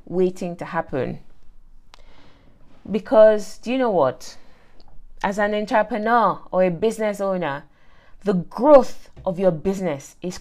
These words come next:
completely and entirely dependent on you. The only way I can explain this, the analogy that I can give you is this.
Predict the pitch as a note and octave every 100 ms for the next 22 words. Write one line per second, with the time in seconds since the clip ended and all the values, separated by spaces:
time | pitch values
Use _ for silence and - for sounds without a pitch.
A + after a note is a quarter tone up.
0 | - - G3+ F3+ F3+ - G#3+ A#3+ - D#3+
1 | - - - - - - F#3 F#3+ F#3 F#3
2 | - - - A#3+ A#3 A3+ G#3 E3+ D#3+ G3
3 | F#3 - A3+ A3+ F#3 D3 D3 D#3+ - -
4 | - - - - E3+ E3+ F3 D3+ B2+ -
5 | - - - - - - - F#3 A3+ C#4+
6 | D4+ B3+ G#3 G3 F#3+ F3+ F3 - - A3
7 | A3 F3+ E3+ - E3+ E3+ F3+ G3 A3 G#3+
8 | G#3+ F3 E3 D#3+ D#3+ E3 D3 F3 E3 D#3+
9 | C#3 B2 B2 -